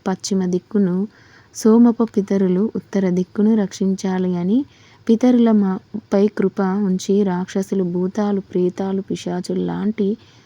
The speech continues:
దుష్ట శక్తుల నుండి మమ్మల్ని కాపాడాలి. విశ్వ విశ్వ బుక్ ఆరాధ్య ధర్మ ధాన్య సుబనన భూతిత భుతకృత్ భూతి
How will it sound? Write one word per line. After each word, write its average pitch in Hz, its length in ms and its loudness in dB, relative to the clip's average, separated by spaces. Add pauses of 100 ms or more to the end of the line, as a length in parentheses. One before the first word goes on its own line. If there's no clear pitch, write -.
(140)
దుష్ట 226 260 0
శక్తుల 247 480 2
నుండి 208 320 2
మమ్మల్ని 180 500 -2
కాపాడాలి. 175 840 -6 (680)
విశ్వ 226 320 2
విశ్వ 214 400 2
బుక్ 196 480 -2
ఆరాధ్య 190 540 0
ధర్మ 180 500 -2 (540)
ధాన్య 220 580 4 (340)
సుబనన 185 680 -2 (540)
భూతిత 208 760 2 (280)
భుతకృత్ 185 680 -4 (440)
భూతి 226 500 4